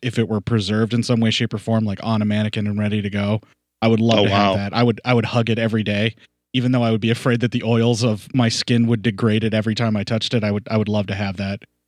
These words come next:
Speaker 1: It's a beautiful, beautiful monster suit.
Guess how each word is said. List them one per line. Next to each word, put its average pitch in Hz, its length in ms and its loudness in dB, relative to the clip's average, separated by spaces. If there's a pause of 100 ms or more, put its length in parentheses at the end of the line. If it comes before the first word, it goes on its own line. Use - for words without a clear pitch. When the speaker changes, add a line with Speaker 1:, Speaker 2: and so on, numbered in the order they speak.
(140)
Speaker 1:
It's 127 140 0
a 123 60 4
beautiful, 113 540 2 (220)
beautiful 120 720 2
monster 107 460 0
suit. 101 340 -2